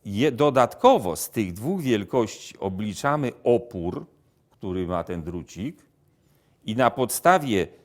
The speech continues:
stosunku tego oporu do oporu, kiedy żarówka ma temperaturę pokojową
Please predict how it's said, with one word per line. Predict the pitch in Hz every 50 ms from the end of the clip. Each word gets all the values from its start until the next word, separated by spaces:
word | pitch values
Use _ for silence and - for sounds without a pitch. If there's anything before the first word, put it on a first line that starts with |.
| _ _ _ _ _ _ _ _
stosunku | - - - - 147 127 110 - 185 202 214 180 - 127 107
tego | - - 147 151 135 127 127 117 110
oporu | 98 - - 131 131 123 110 95 87 87
do | 90 107 110 117 117
oporu, | 107 - - 135 139 135 123 107 98 85 76 - _ _ _ _ _ _ - _ _ _
kiedy | - 127 120 107 107 110 101
żarówka | 101 107 107 107 135 143 143 - 110 101
ma | 104 98 98
temperaturę | 101 117 104 95 113 107 104 110 110 - 127 120 113 104
pokojową | 92 - 107 92 - 92 90 82 73 69 69 80 87 117 151 185 202